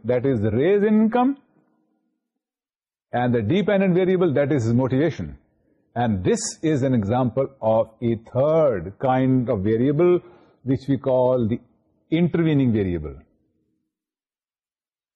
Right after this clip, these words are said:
Intervening variables are those variables that intervene, that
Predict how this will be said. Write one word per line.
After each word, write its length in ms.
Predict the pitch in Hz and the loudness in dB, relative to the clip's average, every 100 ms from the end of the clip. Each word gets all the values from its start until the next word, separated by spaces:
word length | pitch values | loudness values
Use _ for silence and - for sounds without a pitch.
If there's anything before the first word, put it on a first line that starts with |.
| _ _ | _ _
Intervening 560 | 170 175 185 170 175 160 | -2 0 0 2 2 2
variables 440 | 160 165 160 151 | 2 2 0 0
are 140 | 151 120 | 0 0
those 260 | 160 190 | 0 0
variables 760 | 160 175 180 170 180 180 143 113 | 0 2 0 2 2 0 -2 -4
that 500 | 135 147 156 143 - _ _ | -2 2 0 -2 -10 _ _
intervene, 1000 | 233 294 285 294 202 196 139 98 80 82 - _ _ _ _ _ _ _ _ _ _ _ _ _ _ _ | -2 -2 0 0 2 2 2 0 -4 -14 -20 _ _ _ _ _ _ _ _ _ _ _ _ _ _ _
that 600 | 131 160 180 180 175 - | -4 -2 0 0 -2 -6